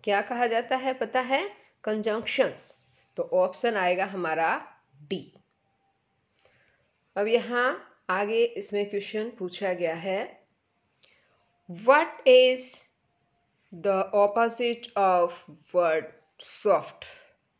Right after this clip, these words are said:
सॉफ्ट वर्ड का अपोजिट क्या है? सॉफ्ट होता है कोमल। देखिए, टाइडी, लेजी, बोरिंग या हार्ड।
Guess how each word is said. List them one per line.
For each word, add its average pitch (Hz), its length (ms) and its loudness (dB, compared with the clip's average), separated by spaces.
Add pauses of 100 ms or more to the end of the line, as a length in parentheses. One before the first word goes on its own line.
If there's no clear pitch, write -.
(240)
सॉफ्ट - 560 4
वर्ड 226 300 2
का 247 160 -2
अपोजिट 247 720 2
क्या 127 180 -4
है? - 300 -18 (1900)
सॉफ्ट 196 340 0
होता 240 180 -4
है 294 160 -4
कोमल। 156 540 -8 (840)
देखिए, 165 260 -6
टाइडी, 175 840 -2 (540)
लेजी, 220 760 -2 (760)
बोरिंग 170 600 -4 (320)
या 170 360 -4 (140)
हार्ड। - 500 -12